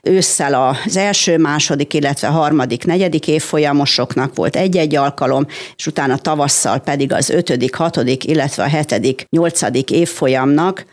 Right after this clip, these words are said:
kimondottan családiasra hangolták lelkészeink ezeket a családi istentiszteleteket, jöttek a szülők,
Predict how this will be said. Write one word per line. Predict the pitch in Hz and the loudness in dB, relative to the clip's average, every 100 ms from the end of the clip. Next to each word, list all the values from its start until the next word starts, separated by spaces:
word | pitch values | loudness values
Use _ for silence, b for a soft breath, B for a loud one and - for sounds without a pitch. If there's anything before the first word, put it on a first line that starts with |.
| - | -2
kimondottan | 202 190 170 156 156 - 139 | 2 4 4 4 0 0 -2
családiasra | - 202 185 156 147 160 147 - - 143 | 0 0 0 -2 2 2 2 0 0 0
hangolták | 139 147 165 160 147 147 143 135 143 | 0 0 2 2 4 2 0 -4 -2
lelkészeink | 143 139 - 131 - 135 139 139 | -2 -2 0 0 2 2 2 0
ezeket | 135 127 123 95 | -2 -2 -2 -2
a | 127 123 - | 0 -2 -2
családi | - 156 147 147 | -2 -2 0 2
istentiszteleteket, | 156 - 160 147 151 147 - 139 131 131 131 131 135 | 2 0 0 0 0 -2 -2 -2 -2 -4 -2 -4 -2
jöttek | 147 147 - - | -2 -2 -4 -4
a | |
szülők, | 131 - 170 151 139 143 | -2 0 2 4 2 -2